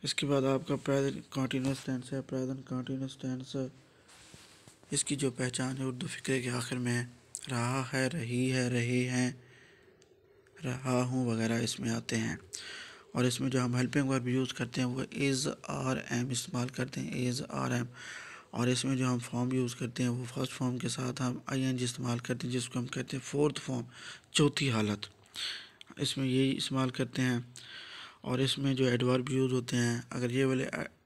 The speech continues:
एडवर्ब आ जाएं तो ये प्रेजेंट कंटीन्यूअस टेंस को शो करते हैं।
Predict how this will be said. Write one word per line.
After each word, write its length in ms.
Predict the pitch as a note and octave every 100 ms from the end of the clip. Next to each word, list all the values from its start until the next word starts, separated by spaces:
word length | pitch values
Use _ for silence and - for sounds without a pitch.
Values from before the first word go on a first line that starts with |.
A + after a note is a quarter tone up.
| -
एडवर्ब 420 | B2+ B2+ C3 B2+
आ 180 | C3+ C3
जाएं 280 | B2 A#2+ A#2 - - - - -
तो 100 | - B2 B2 B2 - -
ये 160 | C3 C3
प्रेजेंट 440 | A#2+ B2 B2 B2+
कंटीन्यूअस 540 | - B2+ B2 B2+ B2 A#2+
टेंस 220 | A#2 A2
को 140 | C3+
शो 200 | A#2+ B2
करते 340 | B2 B2 A#2 B2
हैं। 260 | A#2+ B2+